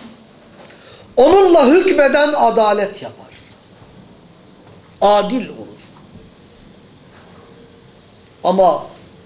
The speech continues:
her kim zorbalık ederek, büyüklenerek, ona boyun eğmeyi kabul etmeyerek onu reddederse,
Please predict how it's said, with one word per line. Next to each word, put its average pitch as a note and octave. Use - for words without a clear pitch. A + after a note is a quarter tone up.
her G#3+
kim C4
zorbalık F3+
ederek, C#3+
büyüklenerek, C4
ona B3
boyun D4+
eğmeyi C4
kabul A#3+
etmeyerek A3+
onu G#3+
reddederse, G#3